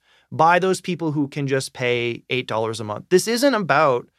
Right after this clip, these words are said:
citizen journalism. This isn't, the issues here aren't one of, oh, hey, journalists have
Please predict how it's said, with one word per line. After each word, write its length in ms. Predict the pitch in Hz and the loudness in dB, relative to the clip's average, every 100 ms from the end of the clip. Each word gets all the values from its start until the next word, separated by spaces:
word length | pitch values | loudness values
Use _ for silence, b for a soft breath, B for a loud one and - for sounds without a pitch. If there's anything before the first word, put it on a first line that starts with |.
| _ _ - | _ _ -8
citizen 400 | - 156 147 151 | 0 2 2 2
journalism. 400 | 123 127 117 110 | 0 -2 -4 -6
This 140 | 123 | -4
isn't, 260 | 160 165 156 | -4 -4 0
the 140 | 147 | 2
issues 320 | 160 208 202 | 2 2 -2
here 240 | - 147 143 | 2 4 4
aren't 260 | 131 135 | 2 0
one 560 | - 123 131 131 131 131 b b - | -2 0 2 2 0 -2 b b 0
of, 500 | 135 123 120 117 - b - | 4 4 2 -2 -10 b 2
oh, 160 | 151 | 4
hey, 240 | 139 147 131 - 147 | 6 4 2 -2 -4
journalists 420 | 131 147 156 143 | 0 2 2 -2
have 560 | 143 131 135 127 120 | -2 2 2 2 -2